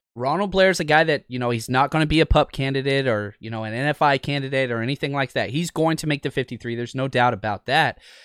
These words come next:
But if you can just wait till he's one hundred percent, that's what's going to be key. And if you can do that, and here's the deal, there's so much depth at that position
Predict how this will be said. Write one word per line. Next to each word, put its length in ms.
But 100
if 80
you 60
can 100
just 160
wait 220
till 160
he's 200
one 280
hundred 320
percent, 460
that's 500
what's 220
going 260
to 100
be 160
key. 460
And 140
if 100
you 80
can 140
do 180
that, 360
and 140
here's 240
the 60
deal, 380
there's 200
so 320
much 360
depth 300
at 140
that 200
position 640